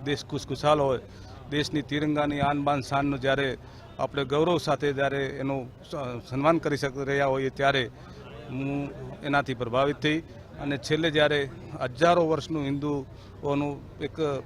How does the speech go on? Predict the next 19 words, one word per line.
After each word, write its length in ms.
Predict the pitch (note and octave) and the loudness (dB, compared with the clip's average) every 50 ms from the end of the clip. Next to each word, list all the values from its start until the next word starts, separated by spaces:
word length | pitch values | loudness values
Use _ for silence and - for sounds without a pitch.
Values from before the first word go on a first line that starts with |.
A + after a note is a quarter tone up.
| - - | -10 -8
પ્રતીક 300 | - - C#3 - G3 F3+ - | -4 -4 -2 0 0 0 2
સમાન 300 | - D#3 D3 D3+ D3 C#3 | 2 2 4 4 2 4
રામ 200 | B2 C3+ C#3 C#3+ D3 | 4 4 4 4 4
મંદિરની 380 | D3 C#3+ C#3 C#3+ D#3 D#3+ D#3+ | 2 2 2 2 4 4 2
પણ 220 | - D3+ D3+ C#3+ D3+ | 2 2 0 -2 -2
પ્રતિષ્ઠા 440 | C3+ - - C#3 - - D3 C#3 B2 - - - - - - - - C#3+ | -4 -4 -4 -6 -2 2 2 2 2 2 -4 -16 -18 -18 -18 -14 -8 -4
મોદી 240 | C3 C3+ C#3+ F3 E3+ | -2 0 2 2 4
સાહેબના 320 | - E3 D3+ C#3 D3+ D3 | 4 4 4 4 2 0
નેતૃત્વમાં 560 | C#3 C#3 C#3 C3 C#3 C#3 C3 C3+ C#3 C#3+ - - | 2 0 -2 -2 -6 -6 -4 -2 -2 -2 -2 0
થઈ 120 | C3+ C3+ C3+ | 0 0 0
હોય, 160 | C3+ C3 - C3 | 0 0 2 6
ત્યારે 240 | C3+ D3 D3+ D3+ B2+ A2 - - - - - - - - | 6 8 8 8 6 4 0 -8 -18 -18 -18 -16 -12 -6
હું 200 | - C3+ D3 D#3 D#3 D#3+ - - | -2 0 2 2 0 0 -2 -4
મારા 300 | C#3 C3+ C3+ C3+ C3+ C3 C3 - - - | 0 2 4 4 4 4 2 0 -6 -8
અંદરના, 400 | C3 C3 C3 C3+ C#3 C#3 C3 C3 | -6 -4 -2 0 0 2 2 0
અંતરના 400 | C3 B2 A#2+ C#3 C#3+ C3+ C#3 C3+ C3 | 0 -2 -2 -4 -2 2 4 4 4
આત્માને, 420 | B2+ - - C#3+ C#3 C#3+ D3 D3+ D3+ D3 - - - - - - - | 4 2 2 0 2 2 2 2 0 -2 -4 -12 -18 -18 -16 -6 2
અવાજને 400 | D3 C#3 D3+ D#3+ D#3 D3+ D#3+ C#3+ | 6 10 10 10 10 8 4 2
સાંભળી 480 | - C3+ C3 B2 A#2+ D3+ D3+ C#3 A#2+ | 2 2 0 2 4 4 4 4 2